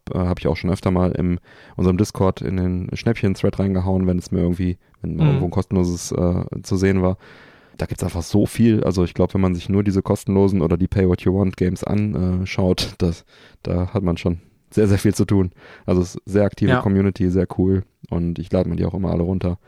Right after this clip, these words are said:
Speaker 1: Und, äh, wenn ich Zeit hab, guck ich da immer rein.
Speaker 2: Ich glaub auch, die Einstiegshürde in diese, sag ich mal, Gameboy-Entwicklung, diese
Speaker 1: Mhm.
Speaker 2: acht-Bit-Sachen sind halt nicht so hoch, wie wenn ich jetzt, keine Ahnung, für ein D S oder so ein Homebrew
Speaker 1: Mhm.
Speaker 2: machen würde oder für ein G B A oder so.
Speaker 1: Mhm.
Speaker 2: Das sind ja dann schon wieder ganz andere Sachen, die man
Speaker 1: Ja.
Speaker 2: da irgendwie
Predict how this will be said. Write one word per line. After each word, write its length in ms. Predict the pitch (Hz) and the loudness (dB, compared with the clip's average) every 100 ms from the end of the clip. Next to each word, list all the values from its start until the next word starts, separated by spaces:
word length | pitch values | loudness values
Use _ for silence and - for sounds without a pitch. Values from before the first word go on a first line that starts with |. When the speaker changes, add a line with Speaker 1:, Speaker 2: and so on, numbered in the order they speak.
| _ _ _ _ | _ _ _ _
Speaker 1:
Und, 340 | - 85 82 - | -10 -8 -6 -6
äh, 120 | 80 | -6
wenn 80 | 82 | -6
ich 100 | - | -6
Zeit 220 | 98 92 | -6 -6
hab, 80 | 85 | -8
guck 140 | - - | -10 -8
ich 60 | |
da 80 | - | -4
immer 240 | 80 80 | -2 -2
rein. 240 | 80 85 87 _ _ | -2 -4 -6 _ _
Speaker 2:
Ich 140 | 135 117 | -10 -2
glaub 160 | 151 | 0
auch, 160 | 160 160 | 0 -2
die 240 | - 143 | -2 -2
Einstiegshürde 880 | 143 151 180 - 139 - 135 135 131 | 0 -2 -2 -4 -6 -4 -2 0 0
in 420 | - 127 127 - _ _ | -4 -8 -8 -12 _ _
diese, 320 | - 120 117 113 | -12 -8 -6 -6
sag 160 | 120 | -6
ich 120 | 117 | -8
mal, 240 | 131 120 120 | -8 -8 -10
Gameboy-Entwicklung, 1040 | - 123 131 131 127 127 113 123 - 131 120 | -8 -6 -6 -4 -6 -6 -8 -10 -10 -12 -10
diese 180 | 123 | -6
Speaker 1:
Mhm. 160 | 110 92 | -2 0
Speaker 2:
acht-Bit-Sachen 540 | 87 98 - 123 - 120 | -2 -4 -6 -8 -6 -8
sind 240 | 123 123 | -6 -6
halt 320 | 131 123 - _ | -6 -6 -10 _
nicht 380 | 156 139 139 - | -8 -4 -6 -8
so 220 | 135 151 147 | -2 2 2
hoch, 460 | 147 147 160 160 | 2 2 2 -2
wie 220 | 147 135 131 | -8 -6 -2
wenn 100 | 139 | -2
ich 160 | 135 | -2
jetzt, 320 | 135 131 - | -2 -4 -8
keine 280 | - 131 131 | -10 -6 -4
Ahnung, 360 | 131 139 131 123 - - - _ _ | -4 -4 -4 -8 -14 -20 -20 _ _
für 140 | - 131 | -2 0
ein 180 | 123 | 0
D 120 | 120 123 | 0 0
S 200 | 139 - | 0 -2
oder 220 | 120 113 | -2 -2
so 100 | 117 | -4
ein 80 | 117 | -4
Homebrew 300 | 117 120 107 | -4 -2 0
Speaker 1:
Mhm. 100 | 95 | 2
Speaker 2:
machen 280 | 92 117 113 | 0 -4 -6
würde 220 | 117 117 | -4 -4
oder 140 | 120 | -8
für 140 | 107 120 | -8 -8
ein 120 | 117 | -6
G 100 | 120 | -4
B 160 | 117 | -6
A 180 | 120 123 | -6 -6
oder 160 | 120 110 | -6 -4
so. 80 | 101 | -2
Speaker 1:
Mhm. 280 | 92 87 | 0 -2
Speaker 2:
Das 60 | 90 | -4
sind 160 | 127 120 | -6 -4
ja 80 | 123 | -4
dann 140 | 123 | -4
schon 200 | - 127 | -4 -2
wieder 180 | 123 123 | 0 0
ganz 240 | 127 127 | 0 -4
andere 300 | - 135 127 | -2 -2 0
Sachen, 320 | 123 131 143 | -2 -2 -2
die 100 | 123 | -2
man 200 | 120 117 | 0 0
Speaker 1:
Ja. 100 | 117 117 | 0 -2
Speaker 2:
da 40 | |
irgendwie 480 | 123 117 123 117 | -4 -6 -4 -6